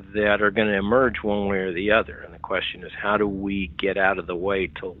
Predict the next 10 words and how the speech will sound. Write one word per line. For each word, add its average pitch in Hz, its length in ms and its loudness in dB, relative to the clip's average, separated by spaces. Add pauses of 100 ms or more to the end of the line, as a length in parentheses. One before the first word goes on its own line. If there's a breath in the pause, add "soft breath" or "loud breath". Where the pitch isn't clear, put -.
(120)
to - 80 -12
make 90 240 -8
it 87 80 -14
easier 95 500 -10
for 90 100 -12
them 87 340 -12
to - 60 -18 (140)
come 85 200 -8
into 80 240 -18
being? 95 240 -10